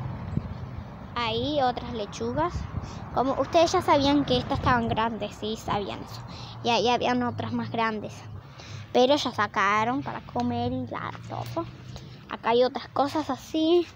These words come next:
Así les estoy mostrando todo lo del lado derecho, porque del lado izquierdo hay más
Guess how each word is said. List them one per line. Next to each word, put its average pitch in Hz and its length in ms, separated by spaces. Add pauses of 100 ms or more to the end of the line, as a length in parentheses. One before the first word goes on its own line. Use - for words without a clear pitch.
(680)
Así - 280
les 294 100
estoy 339 160
mostrando 370 440
todo 349 140
lo 349 140
del 302 140
lado 302 440
derecho, 247 460
porque 165 320
del 226 220
lado 240 180
izquierdo 262 340
hay 277 80
más 269 160